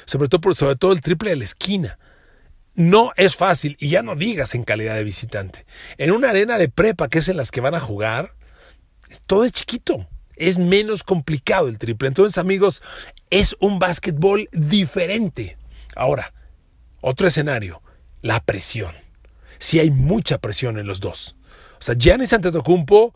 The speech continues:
ya fue el mejor, claramente, M V P de la temporada pasada, el mejor equipo, y no le alcanzó. No le alcanzó porque Kawhi Leonard y los Raptors eran mejor equipo.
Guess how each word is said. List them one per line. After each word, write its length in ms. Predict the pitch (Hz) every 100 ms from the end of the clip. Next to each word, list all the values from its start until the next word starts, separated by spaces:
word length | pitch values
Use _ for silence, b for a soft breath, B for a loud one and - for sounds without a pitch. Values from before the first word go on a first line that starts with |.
| b b b b - 123
ya 220 | 117 180
fue 160 | 190
el 60 | 277
mejor, 520 | 208 123 170 226 285 -
claramente, 760 | - 165 190 220 170 147 165 190 -
M 180 | 139
V 120 | 139 135
P 180 | 254
de 80 | 285
la 120 | 277
temporada 360 | 185 175 170 190
pasada, 560 | 175 170 - 151 156 165
el 160 | 139
mejor 300 | 147 131 220
equipo, 580 | 277 - 196 135 240 285 - - - - - -
y 120 | -
no 140 | 127 120
le 80 | 113
alcanzó. 460 | 95 95 85 - _ _ -
No 240 | 170 160 240
le 60 |
alcanzó 540 | 285 302 220 220 277 330 b b b b
porque 300 | 185 151 175
Kawhi 440 | - 165 180 233
Leonard 400 | 220 233 240 233
y 100 | 202
los 220 | 180 170 131
Raptors 560 | 190 196 - 220 214 165
eran 400 | 170 185 180 170
mejor 280 | 143 135
equipo. 400 | 160 185 143 -